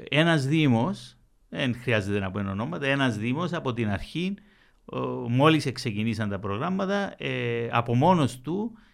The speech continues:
ε, πήγε στις τεχνικές του υπηρεσίες και είπε ότι οι σκυβαλαποθήκες των πολυκατοικιών πλέον δεν αρκεί να χωρούν έναν κάδον των χίλιων εκατό λίτρων, πρέπει να χωρούν τουλάχιστον δύο,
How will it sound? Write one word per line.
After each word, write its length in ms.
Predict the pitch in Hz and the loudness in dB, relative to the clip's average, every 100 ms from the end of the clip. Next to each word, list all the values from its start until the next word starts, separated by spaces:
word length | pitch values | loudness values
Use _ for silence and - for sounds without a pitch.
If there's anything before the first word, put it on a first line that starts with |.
| _ | _
ε, 120 | - 113 | -10 -6
πήγε 280 | 151 185 | 0 2
στις 180 | 156 131 | 2 0
τεχνικές 440 | 135 117 117 165 156 | -4 -4 -4 -4 -6
του 80 | |
υπηρεσίες 420 | 160 139 131 202 190 | -6 -4 -4 -4 -4
και 120 | 185 | -6
είπε 120 | 180 | -4
ότι 180 | 185 185 | -4 -4
οι 40 | |
σκυβαλαποθήκες 1040 | 180 - 151 139 120 110 101 190 185 180 - _ | -6 -4 0 2 2 0 -4 -4 0 -2 -4 _
των 180 | 147 127 | -4 0
πολυκατοικιών 960 | 123 113 107 101 98 104 123 147 135 | 0 0 -2 -2 -2 -2 0 0 -2
πλέον 580 | 139 139 131 113 156 196 - _ _ _ | 0 2 4 4 0 -6 -12 _ _ _
δεν 360 | 131 175 208 196 | -2 2 2 2
αρκεί 400 | 131 127 127 131 | 0 0 -2 -2
να 120 | 127 | 0
χωρούν 340 | 123 123 117 117 | 0 0 2 2
έναν 320 | 113 107 101 | 2 0 0
κάδον 340 | 107 107 101 | 2 2 2
των 100 | 101 | -2
χίλιων 280 | - 110 107 | -6 -8 -8
εκατό 280 | 98 95 98 | -6 -6 -6
λίτρων, 320 | 127 196 202 | -4 -4 -2
πρέπει 140 | 190 196 | 0 0
να 20 | |
χωρούν 180 | 160 202 | 0 0
τουλάχιστον 480 | 190 202 214 185 139 | 0 -2 -2 -2 0
δύο, 400 | 151 165 104 - | 4 4 4 0